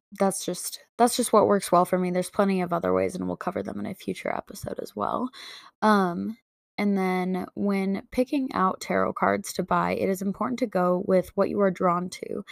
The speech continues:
essentially, and your intuition as well. So it's okay if they're gifted to you too. Um, basically, if you've heard that, like, you can only have tarot cards gifted to you, that's not true.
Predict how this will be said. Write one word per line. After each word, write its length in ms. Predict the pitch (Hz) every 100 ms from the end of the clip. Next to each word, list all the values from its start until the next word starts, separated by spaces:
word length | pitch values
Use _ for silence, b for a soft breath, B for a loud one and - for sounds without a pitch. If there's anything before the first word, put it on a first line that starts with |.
| B B B
essentially, 680 | 190 196 180 - 190 92 -
and 160 | 185
your 120 | 180 175
intuition 540 | 185 - 85 - 92
as 160 | - -
well. 300 | - - - _
So 160 | - 262
it's 140 | 269
okay 240 | 320 - 277
if 100 | 262
they're 120 | 226
gifted 420 | 190 180 - 190
to 140 | - 202
you 80 | 196
too. 420 | - 175 175 190 B B B _
Um, 580 | - 196 180 175 190 196 - _ _
basically, 580 | 208 208 - - 202 196
if 160 | 202 -
you've 160 | 202 -
heard 520 | 202 185 185 185 - - -
that, 460 | 180 175 175 180 - _ _
like, 220 | - 180 196
you 100 | 185
can 160 | 190
only 360 | - 170 165 185
have 180 | 185 180
tarot 260 | 196 185
cards 260 | 185 190 185
gifted 320 | 185 - 185
to 100 | -
you, 100 | 190
that's 220 | 185 185
not 180 | 233 214
true. 400 | - 180 170 175